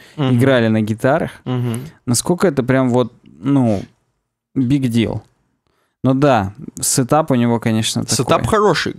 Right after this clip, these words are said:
Speaker 1: хвалится тысяча баксовым сетапом. И им надо сказать, что будет жалко, если такой микрофон,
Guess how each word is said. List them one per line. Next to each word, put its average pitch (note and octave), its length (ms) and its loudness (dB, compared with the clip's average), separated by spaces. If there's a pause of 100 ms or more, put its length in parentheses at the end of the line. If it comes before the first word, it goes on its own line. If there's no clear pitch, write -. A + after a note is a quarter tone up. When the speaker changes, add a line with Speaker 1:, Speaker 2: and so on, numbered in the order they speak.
(140)
Speaker 1:
хвалится D#3+ 600 -2 (720)
тысяча B2 320 -2
баксовым A#2 560 -2
сетапом. - 520 -4 (460)
И D#3+ 260 0
им A#3+ 120 0
надо A3+ 180 0
сказать, G#3+ 340 0
что F3+ 560 2
будет F3 380 0
жалко, A3 380 2
если A2+ 260 -2
такой B2 220 -2
микрофон, A#2+ 560 0